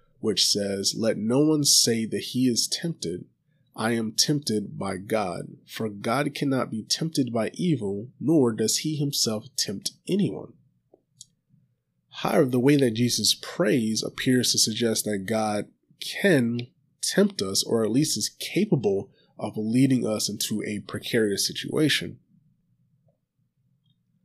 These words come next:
I believe when you take everything into consideration that God in fact doesn't tempt us, rather he tests us. The difference can be subtle depending on your mindset.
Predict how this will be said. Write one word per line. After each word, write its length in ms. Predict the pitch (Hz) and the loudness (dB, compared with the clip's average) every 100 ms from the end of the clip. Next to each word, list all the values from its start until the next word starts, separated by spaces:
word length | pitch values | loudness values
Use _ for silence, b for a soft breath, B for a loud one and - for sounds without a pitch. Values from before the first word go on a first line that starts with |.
| _ _ _ _ | _ _ _ _
I 120 | - | -2
believe 340 | 151 151 247 247 | 2 4 4 6
when 80 | 226 | 4
you 100 | 196 | 6
take 240 | - 139 | 4 4
everything 380 | 131 131 131 120 | 4 4 2 0
into 180 | 113 110 | -2 -4
consideration 840 | 98 - 101 107 117 113 98 101 | -2 -2 0 2 2 2 -2 -4
that 180 | 101 98 | -4 0
God 300 | 113 131 120 | 2 2 2
in 100 | 110 | -2
fact 500 | - 113 107 104 101 | -4 -2 -2 -6 -4
doesn't 460 | 113 107 107 - | -2 -2 -4 -2
tempt 320 | - 147 135 107 | 0 0 0 -2
us, 240 | 95 - | -2 -2
rather 260 | 104 95 101 | -2 -2 -4
he 300 | - 98 - | -8 -10 -8
tests 520 | - - 143 - - - | -6 -4 -2 -2 -4 -6
us. 440 | - - - - _ _ _ _ _ _ _ _ _ _ - | -8 -4 -4 -4 _ _ _ _ _ _ _ _ _ _ -8
The 100 | 120 | -2
difference 420 | 147 196 262 247 | 2 4 4 2
can 180 | - 135 | 4 2
be 120 | 117 | 4
subtle 540 | - - 135 101 98 | 4 4 4 2 -2
depending 420 | 98 92 131 120 117 | -4 -4 -2 0 0
on 80 | |
your 120 | 98 98 | -2 -2
mindset. 720 | 104 120 113 - - 98 | 0 2 2 0 -2 -6